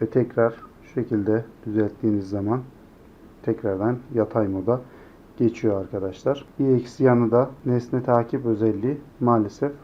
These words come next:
bu üründe yok arkadaşlar. Nesne takibi yapamıyor. Bazı ürünlerde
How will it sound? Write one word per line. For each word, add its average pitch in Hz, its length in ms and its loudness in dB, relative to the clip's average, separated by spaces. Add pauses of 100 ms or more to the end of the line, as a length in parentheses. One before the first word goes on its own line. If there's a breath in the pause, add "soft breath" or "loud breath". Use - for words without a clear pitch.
(200 loud breath)
bu 120 140 4
üründe 107 440 2 (260)
yok 127 260 0
arkadaşlar. 98 720 -6 (320)
Nesne 113 460 -2
takibi 107 560 -2 (120)
yapamıyor. 110 560 0 (680 loud breath)
Bazı 120 280 8
ürünlerde 104 640 2